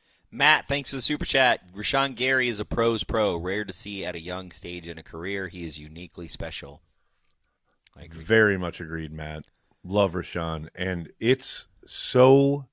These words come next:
Speaker 2: great to see a guy who was doubted by a whole lot of people, both fans and media and even some N F L folks who were like,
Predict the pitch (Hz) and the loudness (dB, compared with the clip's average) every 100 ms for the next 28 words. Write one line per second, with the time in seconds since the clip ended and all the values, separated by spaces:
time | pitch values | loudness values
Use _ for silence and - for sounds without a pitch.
0 | _ _ _ _ _ - 85 87 92 - | _ _ _ _ _ -14 -6 0 -2 -2
1 | - - _ - - - 127 127 98 80 | -16 -20 _ -10 -6 -2 2 2 2 -2
2 | 76 78 - 107 110 101 - _ _ _ | -2 -10 -6 0 2 0 -4 _ _ _
3 | 87 127 147 180 202 190 151 143 _ _ | 4 4 6 10 12 12 8 4 _ _
4 | _ _ _ _ _ 85 82 82 80 104 | _ _ _ _ _ -6 -2 -2 4 8
5 | 127 139 147 151 160 165 196 190 151 135 | 12 12 12 12 12 10 4 2 4 2
6 | - _ _ _ _ _ _ - 101 175 | -2 _ _ _ _ _ _ 2 10 12
7 | 233 - - - 156 175 180 170 156 196 | 12 6 -16 2 4 6 4 2 -2 0
8 | 269 277 233 214 226 226 196 254 294 302 | 0 -2 -4 0 2 2 2 -2 -2 -6
9 | 311 311 269 294 - 294 302 - - - | -4 -2 0 0 2 2 2 -4 -6 -6
10 | - - _ _ - 135 127 95 80 | -20 -20 _ _ 0 4 6 6 2